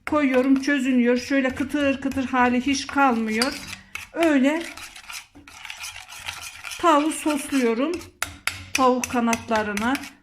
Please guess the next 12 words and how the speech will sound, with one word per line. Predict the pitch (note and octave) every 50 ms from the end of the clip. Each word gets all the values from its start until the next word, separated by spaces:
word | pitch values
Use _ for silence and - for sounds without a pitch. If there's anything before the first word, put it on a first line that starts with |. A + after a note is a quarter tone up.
| - - F#4
ızgarada | F#4+ D#4 C4 A#3+ B3+ A#3+ G#3+ B3+ G#3 D4+ D#4
pişireceğiz | D#4 - - - - A#3+ G#3+ F#3+ - - F#3+ F#3+ F3+
nasip | F#3 F3+ F3+ - - F3+ E3 E3
olursa. | E3 D#3 D#3 E3 - - - F3+ F#3 F3+ - - - - - - - - - - - - - - - - - - - - - - - - - - _ _ _ _ _ _ _ _ _ _ _ _ _ _ _ _ _ _ _ _ _ _ _ -
Bir | D4+
yemek | C#4+ B3+ B3 B3 A#3+ A#3+
kaşığı | A#3+ A3+ A3+ A3+ - A#3 A3 A3
kadar | - A#3+ A3+ G#3 G#3 G3 F#3+ F#3 - -
da | A#3+ D4 G4 - - - - - - - - - - - - - - _ - - - _ - - - _
süt | - - - F#4 F#4 -
ilave | A#3+ B3 A3+ A3+ A3 G#3 G3+ G3+ G3+
ettim. | - F#3+ G3+ A3 A#3+ - - C#4 F4+ G#4+